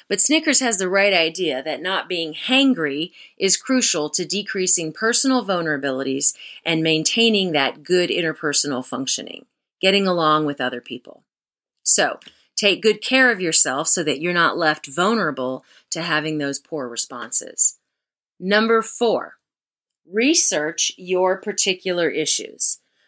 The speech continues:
For example, once you identify that you have problems setting boundaries or limits with others, let's say,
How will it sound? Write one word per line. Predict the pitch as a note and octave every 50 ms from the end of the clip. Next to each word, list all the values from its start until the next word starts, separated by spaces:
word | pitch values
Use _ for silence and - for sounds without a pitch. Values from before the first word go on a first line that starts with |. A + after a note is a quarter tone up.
| _ -
For | - G#3
example, | G#3 F#3 E3+ G3 F#3+ F3 E3 - C#3+ C3+ C#3+
once | E3+ F#3 G#3+ G#3 - -
you | C#4 C4
identify | A#3+ A3 A3 A3 G#3 G3+ G#3 G#3 G#3 - G3 F#3 F3
that | E3+
you | D3+ D#3 F#3+ G3+
have | G3 F3+ E3+ -
problems | _ - F3+ E3 E3+ F3 F#3 F3 E3+ E3+
setting | - - G#3 F3+ F3 E3+ E3+ D3+
boundaries | E3 E3 E3 E3+ E3+ E3+ D3+ C#3+ C3+ C3 C3+ C3 - -
or | - - E3+ D#3 D3+ D3 C#3+ C#3 C3+ C#3 - _ _ _
limits | - G3 A3+ A3+ A3 F#3 D3+ - - -
with | - E3 D#3+ -
others, | D3 F3+ E3+ D3+ C3+ C3+ C3 C3
let's | B2 A#2+ - -
say, | - B2+ E2+ - -